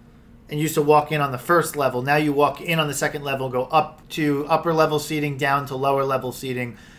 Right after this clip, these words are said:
There's also real concessions. They made good use of that back area, which I think is,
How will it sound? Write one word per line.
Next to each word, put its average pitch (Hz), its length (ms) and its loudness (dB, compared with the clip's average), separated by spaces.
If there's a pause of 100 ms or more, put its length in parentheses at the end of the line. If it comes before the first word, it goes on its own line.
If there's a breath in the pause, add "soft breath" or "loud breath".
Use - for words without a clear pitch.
(400 loud breath)
There's 160 240 2
also 165 300 4
real 160 240 6
concessions. 156 680 0
They 151 100 4
made 147 260 2
good 151 180 0
use 151 220 0
of 151 60 -2
that 135 200 -2
back 139 320 4
area, 160 400 0 (400 soft breath)
which 139 220 0
I 139 100 0
think 135 260 -6
is, 131 420 -2